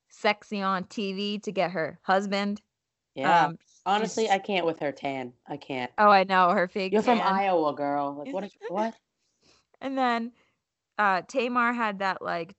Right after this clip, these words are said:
Speaker 1: two-piece, like, royal blue outfit on. I was like, "Ooh, she looking good."
Speaker 2: Yeah, that actually looked good.
Speaker 1: Yeah, I liked it.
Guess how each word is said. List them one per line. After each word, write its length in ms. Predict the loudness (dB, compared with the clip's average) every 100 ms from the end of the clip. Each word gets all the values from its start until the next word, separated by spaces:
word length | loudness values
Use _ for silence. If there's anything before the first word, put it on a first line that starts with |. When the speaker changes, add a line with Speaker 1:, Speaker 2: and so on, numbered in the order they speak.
| -6
Speaker 1:
two-piece, 840 | -2 -2 -2 -6 -6 -6 -8 -4
like, 200 | -4 -2
royal 400 | 2 4 6 4
blue 340 | 0 -2 2 2
outfit 460 | 2 0 -4 -2
on. 640 | 2 2 2 2 -2 -4 -4
I 140 | -4
was 100 | -4
like, 220 | -4 -6 -6
"Ooh, 160 | -8
she 180 | -6 -6
looking 340 | -6 -8 -6
good." 360 | 2 4 4 0 _ _
Speaker 2:
Yeah, 380 | -10 -4 -2 -2 -8 -2
that 160 | 2 2
actually 180 | 4
looked 180 | 2 2
good. 240 | 0 -2 -4 _ _ _ _ -6
Speaker 1:
Yeah, 120 | 0
I 80 | 4
liked 280 | 4 2 0
it. 220 | -4 -4